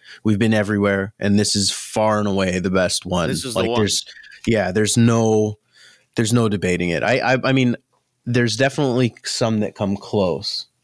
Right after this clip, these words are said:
Speaker 2: Okay. I, uh, okay. I, I, item number two on mine.
Speaker 1: Mm-hmm.
Speaker 2: This, this is one of those, uh, geez, I, it, like, every day before this all happened, every day I'd look at it 'cause it's in my neighborhood, and I'd think, "Geez, I haven't gone yet."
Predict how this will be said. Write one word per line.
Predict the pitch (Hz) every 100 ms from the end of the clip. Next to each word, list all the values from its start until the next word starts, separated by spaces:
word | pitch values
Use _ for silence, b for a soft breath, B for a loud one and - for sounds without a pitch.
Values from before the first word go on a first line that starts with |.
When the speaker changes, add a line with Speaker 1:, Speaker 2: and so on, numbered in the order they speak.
| _ _
Speaker 2:
Okay. | 101 - 82 71 - _ _ _ _ _ _ B B B B B
I, | 147 170 -
uh, | 123 110 98
okay. | 120 131
I, | 98 127 - -
I, | -
item | 131 185 226
number | 185 180 143
two | - 151 95
on | 90
mine. | 98 92 69 - _ _ _ - - b -
Speaker 1:
Mm-hmm. | 107 147
Speaker 2:
This, | 247 -
this | 160 262 339
is | 233
one | 240 208
of |
those, | 170 147 135 123 - -
uh, | 110 101 95 82 78 - -
geez, | 247 170 - - 110
I, | -
it, | 131
like, | 131 113 -
every | 240 196 185
day | 127 98
before | 104 - 226
this | 180 165
all | 156 120
happened, | 104 87 - 73 _
every | 254 214 156
day | 117 92 87
I'd | 95
look | 160 214 160
at | 156 156
it | 151 _ B B B B
'cause | 120 107
it's | 123
in | 208 208
my | 180
neighborhood, | 143 120 113 107 110 107 110
and | 104
I'd | 104 92
think, | - 110 -
"Geez, | - 254 233
I | 127
haven't | - 131 165 170 131
gone | 120 98 92
yet." | 90 78